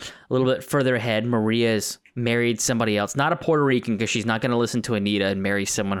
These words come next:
of her own kind. But, uh, she'll have a son who she's named Tony, and maybe he's gonna go and he's gonna find someone he loves.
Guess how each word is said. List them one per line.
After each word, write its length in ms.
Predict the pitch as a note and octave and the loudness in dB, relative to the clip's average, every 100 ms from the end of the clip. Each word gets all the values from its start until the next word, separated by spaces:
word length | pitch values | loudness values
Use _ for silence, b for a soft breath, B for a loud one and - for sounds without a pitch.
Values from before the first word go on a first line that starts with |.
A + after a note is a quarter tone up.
| A2 | -4
of 140 | A#2 G#2+ | -4 -2
her 120 | G#2 | 0
own 140 | G2+ F#2+ | 0 -2
kind. 440 | A2+ G2+ F2+ G2 B B B B _ | -2 -2 -2 -8 B B B B _
But, 180 | A2+ G#2+ | 0 0
uh, 80 | G2+ | 0
she'll 240 | - C#3 | 0 0
have 180 | C3 A#2+ | 0 -2
a 40 | |
son 560 | A2 - B2 A2 G#2+ A#2 - _ | 0 0 0 2 0 -4 -10 _
who 100 | - A2+ | -4 -2
she's 240 | C3 G#2+ | 0 0
named 260 | A#2 G#2+ - | 0 -2 -2
Tony, 540 | A#2+ A2 G#2 G2+ - b b b b _ | -2 0 0 -2 -4 b b b b _
and 220 | B2 A2+ G#2+ | -2 0 2
maybe 260 | A#2 A2+ | 2 0
he's 220 | G#2 C#3 C3 | 0 0 0
gonna 180 | B2 | -2
go 460 | G#2+ G#2+ G2 G2 F#2+ b b b b b _ | 0 0 0 0 -2 b b b b b _
and 120 | A2 | -4
he's 180 | A2+ B2+ | -2 -2
gonna 180 | C3 G#2+ | -2 -2
find 600 | G2+ G2+ G2+ G2 F#2 - - _ _ _ _ _ _ _ _ | 0 0 0 -4 -6 -12 -14 _ _ _ _ _ _ _ _
someone 720 | - - - - A#2+ A2+ A2 | -10 -8 -6 -2 0 0 0
he 220 | G2 A2+ A2 | 0 0 0
loves. 540 | F#2 E2+ F2 - - | 0 -2 -4 -8 -10